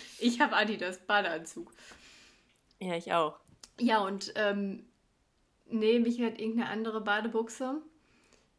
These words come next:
Speaker 1: Und der, aber die hatte er, weil er die für die Polizei damals braucht. <laughs>
Speaker 2: Ach so, geil.
Speaker 1: Ja.
Speaker 2: Ja, wenn die noch passt,
Speaker 1: Ja.
Speaker 2: ist doch gut.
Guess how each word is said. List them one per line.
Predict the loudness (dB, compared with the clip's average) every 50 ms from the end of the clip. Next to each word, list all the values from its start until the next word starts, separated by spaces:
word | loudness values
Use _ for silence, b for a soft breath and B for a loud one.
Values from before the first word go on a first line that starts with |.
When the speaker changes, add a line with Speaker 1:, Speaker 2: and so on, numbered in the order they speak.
| _ _ _ _ _ _ _ _ _ _ _ _
Speaker 1:
Und | 0 2 4 6 8 8 8 8 8 8 8 8 6 6 2 -2 -10 -12 -12 -12 -2 0
der, | 2 2 4
aber | 4 4 4 2
die | 2 2 2 2 2 2
hatte | 0 -2 -2 -2 -2
er, | -2 0 2 2
weil | 2 4
er | 4 2
die | 2 -2 -6
für | -6 -4 -4
die | -4
Polizei | -4 -4 -4 -2 -2 -2 0 2 4 4 4
damals | 4 2 0 0 -2 -2 -2 -6
braucht. | -8 -4 0 4 6 6 6 6 0 6 8 8 8 10 10 8 10 10
<laughs> | 8 8 10 8 8 8 8
Speaker 2:
Ach | 6 6 4
so, | 4 4 6 8 8 6 4
geil. | 2 -2 -2 -2 -2 -4 -6 B B B B B B B B B B B B B -6
Speaker 1:
Ja. | -2 -2 0 4 4
Speaker 2:
Ja, | 4 6
wenn | 6 4 4
die | 2 2
noch | 4 2 2 0
passt, | -2 0 0 2 2 0 -4 -10 -14 -18 _ _
Speaker 1:
Ja. | -8 -6 -4 -2 -2 -4 -4 -6 -12 -16 _ _
Speaker 2:
ist | -20 -12 -8
doch | -6 -6 -6
gut. | -4 -4 -4 -4 -4 -4 -6 -10